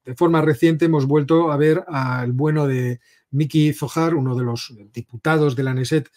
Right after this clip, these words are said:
más activos en este sentido, eh, otra vez presentar otro proyecto de ley, aunque todos ellos por ahora han sido rechazados.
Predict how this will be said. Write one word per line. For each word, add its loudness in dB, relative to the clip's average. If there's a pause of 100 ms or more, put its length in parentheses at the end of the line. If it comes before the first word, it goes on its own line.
(220)
más 0
activos 2
en -2
este -4
sentido, 0 (320)
eh, -2
otra 2
vez 2
presentar -2
otro -4
proyecto -2
de 0
ley, 2
aunque -2
todos -2
ellos -2
por -6
ahora -4
han -6
sido -2
rechazados. -14